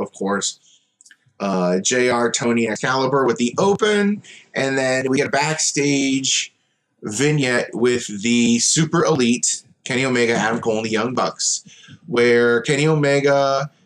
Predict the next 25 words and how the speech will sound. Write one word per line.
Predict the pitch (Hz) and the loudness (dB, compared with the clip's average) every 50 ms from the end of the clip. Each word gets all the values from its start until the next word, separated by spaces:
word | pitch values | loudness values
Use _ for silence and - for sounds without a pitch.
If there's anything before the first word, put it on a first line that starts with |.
| _ _ | _ _
uh, | - - 104 101 101 101 101 101 - | -8 -4 -4 -2 -2 -2 -2 -2 -2
you | - 120 120 | -2 -2 0
know, | 117 113 110 110 | 0 0 0 0
is | 113 113 110 107 | 0 -2 -2 -2
reevaluating | 117 135 147 139 131 139 127 135 139 135 131 135 135 135 135 | 0 0 0 2 2 0 0 0 0 0 0 0 0 0 -2
his | 135 120 117 | -4 -2 0
life | 113 110 110 110 - - | 0 0 0 0 -2 -2
because | 117 117 - 127 | -6 -4 -2 -2
he's | 120 117 107 | -2 -2 0
very | 110 117 120 120 117 | 0 0 0 2 0
sad | - - 131 123 117 117 117 113 | 0 0 0 0 0 0 0 0
that | 120 117 | 0 0
he | 120 113 | 0 2
lost | 110 104 104 110 113 - - - | 2 2 0 0 0 -2 -4 -4
the | 120 | -6
belt | 120 - 101 95 95 95 92 92 - | -4 -4 -2 0 0 0 -2 -2 -4
and | 104 | -4
he | 104 | -2
doesn't | 107 104 101 120 98 | -2 -2 -4 -4 -4
know | 107 107 107 107 - - - - - _ _ | -4 -4 -4 -4 -6 -10 -16 -20 -20 _ _
where | - 113 120 120 | 0 0 2 2
to | 120 | 2
go. | 120 120 110 | 2 2 2
He's | 113 135 151 143 | 2 2 2 2
directionless. | 151 170 165 175 170 160 - - 127 113 101 90 87 87 - - | 2 2 2 2 0 0 -2 -2 -2 -2 -2 -2 -4 -4 -6 -8